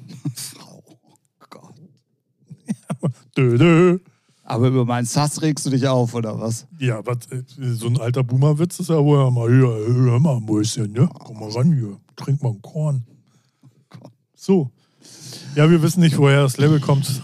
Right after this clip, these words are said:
Speaker 2: aber ja.
Speaker 1: Wir recherchieren.
Speaker 2: Ja, wir recherchieren.
Speaker 1: Oder recherchiert doch selber.
Speaker 2: Ja, mach doch selbst. So.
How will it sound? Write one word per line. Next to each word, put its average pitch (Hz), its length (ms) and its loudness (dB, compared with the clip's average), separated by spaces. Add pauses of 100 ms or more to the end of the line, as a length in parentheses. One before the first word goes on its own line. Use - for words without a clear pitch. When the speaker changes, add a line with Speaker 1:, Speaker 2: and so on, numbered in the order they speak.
(140)
Speaker 2:
aber 131 460 0 (180)
ja. 113 140 -2
Speaker 1:
Wir 123 200 0
recherchieren. 98 640 -8
Speaker 2:
Ja, 113 300 -4
wir 113 140 -6
recherchieren. 113 520 -14 (580)
Speaker 1:
Oder 104 180 -6
recherchiert 101 460 -10
doch - 100 -12
selber. 92 300 -16
Speaker 2:
Ja, 110 260 -6
mach 110 180 -8
doch 107 120 -6
selbst. - 460 -12
So. 160 340 2